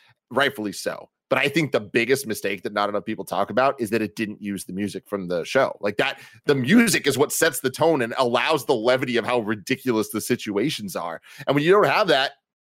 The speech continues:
it lessens it. I think that Last of Us, it, so much of it is the sound of The Last of Us that makes it so special. Otherwise, it at some point is just, "Hey, it's an apocalypse thing. It is zombies. It is blah, blah, blah." But it's like, no, there's identity to it, and, and there's love in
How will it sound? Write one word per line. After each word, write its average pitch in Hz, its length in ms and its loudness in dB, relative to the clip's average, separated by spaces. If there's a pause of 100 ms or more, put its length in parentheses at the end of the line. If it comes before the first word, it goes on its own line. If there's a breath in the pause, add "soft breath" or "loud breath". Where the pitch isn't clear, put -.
(120)
it 160 120 0
lessens 151 380 -2
it. - 140 -10
I 117 100 0
think 160 220 -6
that 123 120 -2
Last 113 300 -4
of 160 100 0
Us, 170 220 2 (460 soft breath)
it, 135 140 -2 (120)
so 202 520 4
much 156 280 0
of 107 80 -8
it 98 180 -8
is 117 300 -6
the 107 160 0
sound 110 680 -6
of 101 120 -2
The 95 80 -12
Last 101 320 -4
of 90 80 -10
Us 85 120 -10
that 87 140 -8
makes 98 260 -10
it - 120 -16
so 101 120 -8
special. 113 480 -2
Otherwise, 165 460 2
it 170 180 -4 (220)
at 147 140 -2
some 196 200 2
point 156 220 -2
is 170 240 0
just, 147 280 0
"Hey, 131 180 4
it's 127 100 -2
an 123 80 -4
apocalypse 123 540 0
thing. 71 240 -12
It 107 100 -2
is 117 140 0
zombies. 95 440 -2
It 107 120 -6
is 117 180 0
blah, 104 220 2
blah, 110 100 4
blah." 113 240 2 (240 loud breath)
But 123 100 2
it's 117 120 -2
like, 117 120 0
no, 127 220 4
there's 131 160 2
identity 117 540 -4
to 98 180 -4
it, 95 80 -4
and, 101 140 -12 (240)
and 123 80 -4
there's 117 160 0
love 107 400 4
in 92 100 -10